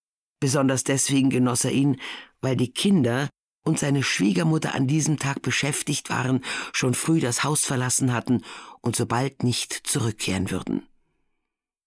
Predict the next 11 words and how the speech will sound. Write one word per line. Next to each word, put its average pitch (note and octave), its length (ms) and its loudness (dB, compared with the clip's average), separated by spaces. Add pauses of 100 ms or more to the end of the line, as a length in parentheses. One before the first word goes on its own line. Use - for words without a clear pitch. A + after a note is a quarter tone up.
(180)
Er A2 140 0
hatte B2+ 180 0
ein G2+ 220 0
paar A2+ 260 -2
Stunden A2+ 460 0
Alleinsein G2 800 -2
vor B1 280 -6
sich. - 480 -6 (1000)
Ein C#3 380 2
wunderbarer A#2 640 2
Gedanke. - 600 -6